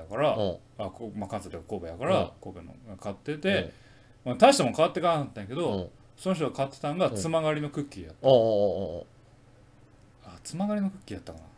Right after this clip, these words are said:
Speaker 1: な。なんかちょっとつまがりじゃなくて、
Speaker 2: うん。
Speaker 1: あんな、ちょっと名前忘れたわ。
Speaker 2: うん。
Speaker 1: 別の動画やけど。
Speaker 2: うんうんうんうん。
Speaker 1: ここにちょい有名なとこ。
Speaker 2: うんうんうんうん。
Speaker 1: 多分西宮にある。
Speaker 2: うんうんうん。
Speaker 1: あ、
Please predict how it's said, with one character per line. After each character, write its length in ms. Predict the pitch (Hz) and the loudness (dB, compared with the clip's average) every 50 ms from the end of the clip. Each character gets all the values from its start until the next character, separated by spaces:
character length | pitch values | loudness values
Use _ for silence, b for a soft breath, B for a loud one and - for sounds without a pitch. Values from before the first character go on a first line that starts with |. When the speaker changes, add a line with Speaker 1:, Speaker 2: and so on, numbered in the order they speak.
| - - - 113 | -20 -20 -16 -12
Speaker 1:
な。 60 | 113 | -12
な 40 | 104 | -12
ん 20 | |
か 40 | 92 | -8
ち 60 | - | -8
ょ 40 | 139 | -8
っ 20 | 135 | -8
と 80 | - | -4
つ 60 | - | -2
ま 100 | 196 214 | -2 0
が 100 | 208 202 | 2 0
り 60 | 202 185 | 0 -2
じ 80 | 127 | -4
ゃ 20 | 101 | -6
な 140 | 104 110 | -8 -8
く 100 | 107 - | -10 -12
て、 120 | - - 101 | -12 -10 -6
Speaker 2:
う 120 | 92 98 | -4 -4
ん。 180 | 95 90 80 - - - b b b b b b b b - - - - - - 95 | -4 -4 -6 -8 -14 -20 b b b b b b b b -20 -20 -20 -20 -20 -18 -16
Speaker 1:
あ 60 | 92 | -14
ん 100 | 95 95 | -12 -10
な、 300 | 92 90 87 85 85 82 87 - - - - - 131 - | -10 -10 -12 -12 -14 -16 -18 -20 -20 -20 -20 -20 -18 -14
ち 80 | - | -14
ょ 40 | 107 | -14
っ 20 | 92 | -14
と 60 | 101 107 - | -14 -12 -10
名 120 | 127 123 | -8 -6
前 120 | 131 143 139 | -4 -4 -4
忘 140 | 131 143 | -4 -4
れ 60 | 127 95 | -4 -6
た 80 | 92 | -6
わ。 120 | 82 82 87 | -8 -10 -8
Speaker 2:
う 220 | 110 113 98 90 85 | -6 -6 -4 -6 -6
ん。 40 | 107 | -6
Speaker 1:
別 160 | 120 120 131 | -8 -8 -6
の 80 | 120 | -8
動 120 | 107 110 104 | -6 -6 -6
画 80 | 95 | -6
や 60 | 87 85 | -8 -8
け 80 | 87 | -2
ど。 60 | 85 | 0
Speaker 2:
う 20 | 117 | 2
ん 40 | 107 | 2
う 20 | |
ん 40 | 92 | 2
う 60 | 101 | 2
ん 60 | 107 | 2
う 20 | 80 | 2
ん。 40 | 85 95 | 0 0
Speaker 1:
こ 80 | 76 - | 0 0
こ 80 | 120 113 | -2 -2
に 140 | 110 107 104 | -2 -4 -4
ち 120 | 98 147 139 | -2 0 0
ょ 40 | |
い 60 | 113 107 | 0 0
有 120 | 107 110 | 0 0
名 80 | 113 120 | 0 2
な 60 | 110 | 4
と 40 | 127 | 4
こ。 40 | 127 | 4
Speaker 2:
う 40 | 110 | 4
ん 60 | 101 113 | 4 4
う 20 | |
ん 320 | 113 98 95 104 104 76 | 2 2 2 0 0 0
う 40 | 95 98 | 0 -2
ん 20 | |
う 40 | - | -4
ん。 20 | - | -4
Speaker 1:
多 40 | - 139 | -4 -2
分 60 | 131 139 | 2 2
西 220 | 147 143 - 160 | 2 2 0 0
宮 360 | 143 139 135 135 135 131 131 127 | 0 2 2 2 4 4 2 2
に 80 | 120 107 | 0 -2
あ 80 | 92 | -4
る。 100 | 87 87 | -6 -6
Speaker 2:
う 20 | 87 | 2
ん 40 | |
う 20 | 104 | 4
ん 0 | |
う 40 | 131 | 6
ん。 20 | 123 107 104 113 107 85 92 | 6 6 6 4 2 2 0
Speaker 1:
あ、 40 | 92 | -2